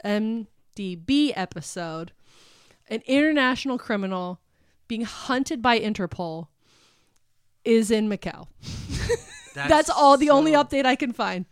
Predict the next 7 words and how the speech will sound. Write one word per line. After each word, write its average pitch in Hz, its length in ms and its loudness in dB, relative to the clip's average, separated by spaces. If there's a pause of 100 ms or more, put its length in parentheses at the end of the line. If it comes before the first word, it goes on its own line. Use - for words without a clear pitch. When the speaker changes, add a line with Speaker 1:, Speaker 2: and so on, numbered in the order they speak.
(260)
Speaker 1:
<laughs> 523 360 2
Speaker 2:
That's - 360 2
so 127 580 2
wild. 87 600 -2 (1080)
That's 131 300 -2
so 131 680 4 (120)
wild. 85 560 0